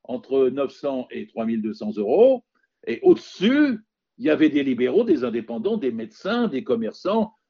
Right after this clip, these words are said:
euh, des gros agriculteurs, des patrons, un million deux cent mille patrons,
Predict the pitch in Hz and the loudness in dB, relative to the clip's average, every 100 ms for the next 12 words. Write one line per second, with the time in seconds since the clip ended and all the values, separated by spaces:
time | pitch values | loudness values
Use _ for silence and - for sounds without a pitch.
0 | - 135 127 123 151 - 175 233 165 131 | -4 0 0 4 2 6 6 8 8 4
1 | 113 120 127 117 185 226 214 _ _ _ | -2 -6 -10 -6 -4 -4 -6 _ _ _
2 | 127 135 113 - 214 240 151 123 123 127 | -6 -4 -6 -4 0 0 0 -6 -4 -4
3 | 113 107 113 107 101 107 101 208 247 220 | -6 -8 -6 -6 -6 -8 -6 4 4 4